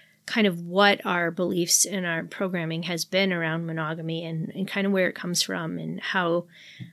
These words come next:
um, what are the parts that are helpful and what parts maybe need to change or, or do we need to rethink?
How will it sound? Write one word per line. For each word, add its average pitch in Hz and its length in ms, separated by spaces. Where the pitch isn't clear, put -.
um, 180 420
what 302 140
are 277 60
the 196 340
parts 214 300
that 185 140
are 175 320
helpful 185 680
and 202 260
what 233 180
parts 330 440
maybe 226 260
need 214 220
to 202 100
change 196 540
or, 185 240
or 190 100
do 190 140
we 190 100
need 185 200
to 180 160
rethink? 175 640